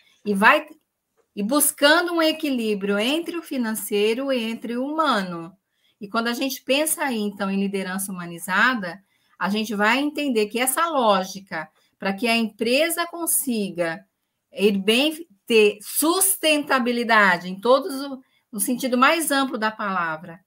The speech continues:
ela vai ter que pe-, ter que pessoas que estejam bem. E com isso, por isso toda essa movimentação, por isso que a gente vê nas redes sociais,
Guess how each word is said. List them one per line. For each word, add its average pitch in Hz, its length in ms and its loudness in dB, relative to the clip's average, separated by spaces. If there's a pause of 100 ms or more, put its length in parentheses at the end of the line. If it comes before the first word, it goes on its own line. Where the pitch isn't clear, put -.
ela 190 120 -6
vai 202 120 -4
ter 220 140 -6
que 220 60 -20
pe-, 302 240 -6 (180)
ter 269 120 -2
que 269 140 -18
pessoas 330 840 0 (240)
que 349 100 -16
estejam 403 540 -8
bem. 208 380 -4 (760)
E 202 100 -10
com 254 180 4
isso, 269 240 2 (440)
por 254 180 4
isso 320 300 0 (100)
toda 294 320 4
essa 311 240 0
movimentação, 220 920 -4 (320)
por 220 120 0
isso 277 220 0
que 294 60 -6
a 269 60 0
gente 277 280 -4
vê 254 320 0
nas 302 200 -2
redes 269 220 -4
sociais, 196 680 -2